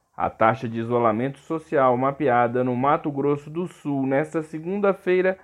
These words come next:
foi de quarenta e cinco por cento. A capital Campo Grande segue com o maior número de casos, com mais de vinte e três mil, e de mortes, com quatrocentas e cinco confirmadas,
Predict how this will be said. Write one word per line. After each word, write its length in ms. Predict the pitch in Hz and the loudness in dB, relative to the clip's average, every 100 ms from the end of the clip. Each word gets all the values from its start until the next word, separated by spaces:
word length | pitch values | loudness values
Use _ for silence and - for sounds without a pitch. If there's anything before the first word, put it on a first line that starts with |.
| _ _ _ | _ _ _
foi 180 | 208 196 | 0 2
de 120 | 196 | 2
quarenta 560 | 196 165 160 190 185 | 4 6 4 -2 -4
e 80 | 170 | -8
cinco 340 | - 170 156 151 | -8 -12 -12 -10
por 220 | 147 127 | -10 -12
cento. 440 | - 87 73 _ _ _ _ _ _ - | -10 -12 -12 _ _ _ _ _ _ -16
A 120 | - | -2
capital 520 | 113 110 - 123 117 | 2 2 2 4 4
Campo 280 | 127 123 127 | 0 -4 -2
Grande 500 | 120 147 156 147 139 | -2 0 0 -2 -8
segue 400 | - 156 160 160 | -4 -2 -2 -4
com 140 | 170 | -6
o 60 | 160 | -2
maior 360 | 139 151 170 | 4 4 4
número 380 | 143 175 180 165 | 0 -2 0 -2
de 100 | 165 | -4
casos, 680 | - 151 165 165 165 - _ _ _ | -4 0 0 -2 -10 -18 _ _ _
com 140 | - 208 | -4 0
mais 300 | 196 196 175 | 4 2 0
de 100 | 160 | -6
vinte 380 | 170 220 220 | -4 -4 -4
e 40 | 180 | -6
três 380 | 165 165 160 143 | -2 0 0 -2
mil, 320 | 160 196 202 _ - | -2 -4 -6 _ -12
e 80 | 247 | -4
de 140 | 226 | 0
mortes, 720 | 156 165 202 160 - 170 165 - | 4 6 6 4 -4 -16 -18 -8
com 180 | 165 165 | -6 4
quatrocentas 840 | 190 185 185 151 196 208 202 185 | 4 4 0 -6 -4 -4 -2 -2
e 140 | 165 147 | -4 -10
cinco 400 | - 202 190 180 | -8 -6 -6 -4
confirmadas, 1040 | 208 220 208 170 113 90 78 - - _ | -2 -2 -2 -2 0 0 -2 -10 -20 _